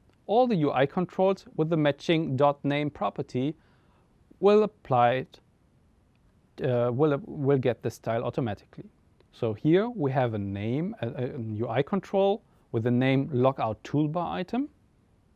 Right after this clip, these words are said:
And to apply the style by name,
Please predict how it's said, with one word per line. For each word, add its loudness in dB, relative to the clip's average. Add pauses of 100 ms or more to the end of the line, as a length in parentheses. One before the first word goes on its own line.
(1300)
And -2
to 0
apply 0 (180)
the -8
style 0
by -2
name, 0